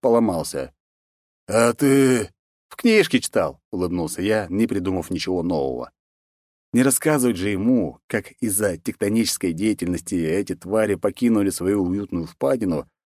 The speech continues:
и полезли на берег, плюясь кислотой налево и направо. Мне кажется, они даже не имели ничего против бегущих от них в панике людей, а сбрасывали кислоту только из-за того,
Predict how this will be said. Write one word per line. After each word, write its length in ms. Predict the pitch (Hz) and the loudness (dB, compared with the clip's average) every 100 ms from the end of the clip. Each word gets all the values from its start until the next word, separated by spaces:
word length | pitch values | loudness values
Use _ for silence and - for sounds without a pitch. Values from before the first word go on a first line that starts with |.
| _ | _
и 120 | - 143 | -4 0
полезли 420 | 165 165 147 143 | 2 2 2 2
на 140 | 156 | 2
берег, 500 | 156 160 110 76 - _ | 2 2 2 -2 -10 _
плюясь 320 | - 110 95 - | 0 2 2 -2
кислотой 520 | 90 98 92 113 90 | -4 -4 0 0 2
налево 380 | 95 98 90 85 | 0 -2 0 0
и 80 | |
направо. 540 | 98 - 104 71 60 - _ _ _ _ _ - | -2 0 0 0 -2 -8 _ _ _ _ _ -2
Мне 160 | 120 | 0
кажется, 480 | 139 151 127 131 110 _ _ _ | 2 0 2 0 -2 _ _ _
они 180 | 143 156 | 0 4
даже 240 | 151 135 | 4 4
не 160 | 135 135 | 4 6
имели 260 | 135 135 120 | 6 6 4
ничего 340 | 113 104 113 | 2 0 -4
против 300 | - 110 98 | -4 -4 -6
бегущих 540 | 87 87 107 123 98 | -6 -2 -2 -2 -4
от 140 | 90 95 | -6 -4
них 200 | 104 - | -4 -4
в 80 | - | -4
панике 360 | 104 101 92 | -2 -2 -4
людей, 560 | 90 90 120 131 87 - _ _ _ _ | -6 -2 0 2 0 -4 _ _ _ _
а 140 | 107 156 | -4 -2
сбрасывали 480 | 139 165 147 151 135 | 2 2 2 2 0
кислоту 400 | 135 147 135 139 | 0 0 0 2
только 280 | 127 113 | 0 2
из-за 200 | 107 92 | -2 -2
того, 520 | 80 92 139 127 80 | -2 0 2 2 0